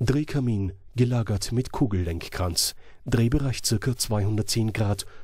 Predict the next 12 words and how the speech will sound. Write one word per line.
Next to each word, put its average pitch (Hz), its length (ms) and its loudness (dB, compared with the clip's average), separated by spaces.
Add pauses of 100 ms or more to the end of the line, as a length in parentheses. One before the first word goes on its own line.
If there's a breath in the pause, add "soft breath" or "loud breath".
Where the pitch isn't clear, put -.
hydraulisch 127 460 2
stufenlos 98 720 -2
einstellbar. 87 680 -2 (1040)
Auf 139 240 0
Wunsch 143 360 -2
hydraulisch 110 600 2
gelüftete 110 520 0
Scheibenbremse 107 760 2
als - 140 -2
Fixierung 131 640 0
in 127 160 -2
Arbeitsstellung 104 840 0